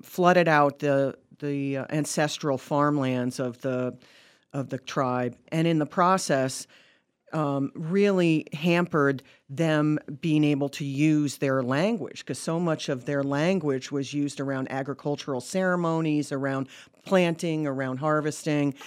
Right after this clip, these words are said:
And so the damage that was done to the Cochiti, um, by building that dam was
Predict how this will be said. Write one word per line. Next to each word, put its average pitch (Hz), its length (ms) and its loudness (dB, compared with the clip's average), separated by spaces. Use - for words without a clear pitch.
And 156 160 2
so 160 260 4
the 156 160 2
damage 208 560 2
that 151 160 2
was 143 160 -2
done 165 280 2
to 151 120 -6
the 131 80 -6
Cochiti, 127 680 -4
um, 131 380 -2
by 139 200 -2
building 160 440 2
that 135 220 0
dam 127 340 -2
was 123 300 -6